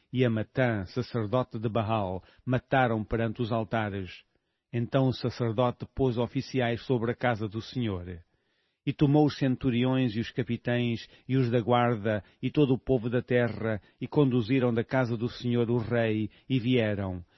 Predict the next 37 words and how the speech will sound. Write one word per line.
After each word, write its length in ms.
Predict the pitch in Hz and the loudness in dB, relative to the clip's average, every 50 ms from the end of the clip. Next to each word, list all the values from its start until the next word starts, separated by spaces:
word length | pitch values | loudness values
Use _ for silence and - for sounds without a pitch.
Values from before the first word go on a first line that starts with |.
| _ _ - | _ _ -2
pelo 200 | - 143 139 131 | 0 2 2 2
caminho 440 | - - 127 113 127 139 139 139 131 | 2 0 2 2 4 4 4 4 2
da 100 | 120 127 | 2 0
porta 560 | - - - 131 135 139 139 113 - 120 117 | 0 2 4 4 6 4 4 2 0 -2 0
dos 180 | 110 117 113 98 | 0 0 -2 -2
da 120 | 104 117 | -2 -2
guarda, 600 | 98 113 113 110 113 110 104 92 92 95 87 80 - _ _ _ _ | 0 0 0 0 0 -2 -4 -6 -6 -8 -8 -8 -10 _ _ _ _
à 140 | - 120 120 | -6 -6 -6
casa 380 | - - 127 131 127 110 131 | -4 -2 0 0 0 0 -2
do 100 | 120 131 | 0 0
rei, 500 | 135 113 123 120 110 104 98 98 98 92 - _ _ _ - | 0 0 2 0 0 0 -2 -4 -6 -8 -10 _ _ _ -6
e 140 | 123 123 135 | -2 0 2
ele 100 | 135 131 | 2 0
se 180 | - - - | 0 0 -2
assentou 640 | 131 120 - - 139 127 120 - - 123 120 117 113 | -2 0 0 0 0 0 0 -2 0 0 2 2 2
no 160 | 117 123 131 | 0 0 -2
trono 460 | 120 _ - 135 131 123 113 104 101 | -4 _ 0 2 2 4 2 2 -2
dos 180 | 98 98 113 95 | -4 -4 -6 -6
reis. 440 | 95 107 104 92 90 90 82 80 80 - - - - _ _ _ _ _ _ _ _ _ _ _ _ _ _ _ _ _ _ _ _ - | -4 -4 -4 -4 -4 -6 -10 -12 -14 -18 -20 -20 -20 _ _ _ _ _ _ _ _ _ _ _ _ _ _ _ _ _ _ _ _ -8
E 120 | 123 120 | -8 -6
todo 260 | - - 156 143 160 | -2 0 2 2 2
o 60 | 147 | 2
povo 260 | - - 156 147 127 135 | 2 2 2 2 2 2
da 140 | 127 147 | 0 0
terra 360 | - - 147 139 135 113 127 120 | 0 2 4 4 4 4 0 -2
se 200 | - - - 127 | -4 -2 -2 -2
alegrou, 600 | 117 117 113 101 117 113 110 104 95 92 90 90 - - _ _ | 0 0 -2 -2 0 0 0 0 -2 -4 -8 -12 -16 -20 _ _
e 120 | - 135 135 | 0 0 0
a 20 | |
cidade 460 | 123 - - 127 123 127 127 107 127 | 0 0 -2 0 2 2 2 2 0
repousou, 840 | 113 - 143 - - - 143 131 127 107 101 127 127 117 110 104 95 - - - _ - | -2 -2 -2 -2 2 2 4 4 4 2 2 2 2 2 2 0 -4 -8 -12 -20 _ -10
depois 520 | - 117 117 - - 156 156 156 131 - | -4 -4 -4 0 4 4 4 4 4 0
que 100 | - 135 | -2 -2
mataram 540 | 135 135 131 - - 139 131 127 123 123 123 | 0 0 0 2 2 2 4 4 2 2 0
Atalia 560 | 120 - - 131 123 123 139 135 127 120 110 | -2 0 0 0 0 2 2 2 2 2 2
à 80 | 107 113 | 0 0
espada 680 | 113 - - - - 131 123 117 104 101 110 107 101 | -2 -4 -6 -4 0 0 0 0 0 -2 -2 -4 -4